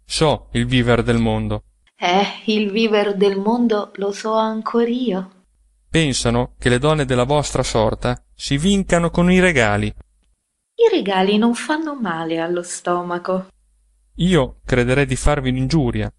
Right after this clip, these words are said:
Speaker 1: cercando di obbligarvi con i donativi.
Speaker 2: Oh, certamente il signor marchese non mi ha ingiuriata mai.
Speaker 1: E tali ingiurie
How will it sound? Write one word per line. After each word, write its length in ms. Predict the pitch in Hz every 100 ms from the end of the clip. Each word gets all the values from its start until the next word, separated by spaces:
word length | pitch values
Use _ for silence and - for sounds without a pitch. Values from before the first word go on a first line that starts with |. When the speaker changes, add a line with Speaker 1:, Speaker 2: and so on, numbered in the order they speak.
| _ _ _ _
Speaker 1:
cercando 500 | - 117 - 131 127
di 60 | 120
obbligarvi 800 | 120 123 123 123 120 120 120 - _
con 180 | - 131
i 60 | 120
donativi. 560 | 123 117 117 107 107 - - _ - - -
Speaker 2:
Oh, 300 | 208 226 226 - - - - - - -
certamente 600 | 277 247 233 233 330 262
il 100 | 226
signor 300 | 226 208 202
marchese 480 | 202 - - 285 214
non 180 | 196
mi 100 | 202
ha 60 | 226
ingiuriata 680 | 226 214 214 202 233 240 220
mai. 640 | 202 247 320 233 214 - _ _ _ _ _ _ -
Speaker 1:
E 80 | 165
tali 240 | 202 214
ingiurie 600 | 214 233 240 226 214 220